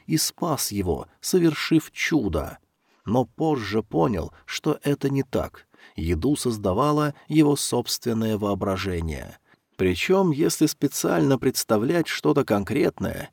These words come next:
или просто хотеть есть, ничего не происходит. Но стоит потянуться машинально за едой,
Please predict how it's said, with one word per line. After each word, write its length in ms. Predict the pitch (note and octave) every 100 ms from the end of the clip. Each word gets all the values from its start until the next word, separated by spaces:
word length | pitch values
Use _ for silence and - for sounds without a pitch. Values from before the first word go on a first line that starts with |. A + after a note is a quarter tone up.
| -
или 180 | A2
просто 480 | A2 F#2+ C3 - A2+
хотеть 460 | - G2 - B2+ -
есть, 520 | F2+ B2 D#3+ - - -
ничего 540 | F3+ F#3 - D3 C3+
не 100 | C3+
происходит. 840 | C3 C3 A#2+ - - F2 - - _ _ -
Но 180 | F2+ G2
стоит 500 | - - G#2+ A#2 -
потянуться 640 | G#2 F#2 F#2 B2+ - -
машинально 680 | G2 G2+ G2+ G2+ C3+ A#2 G#2
за 140 | F#2
едой, 440 | F#2 F2 B2+ D#3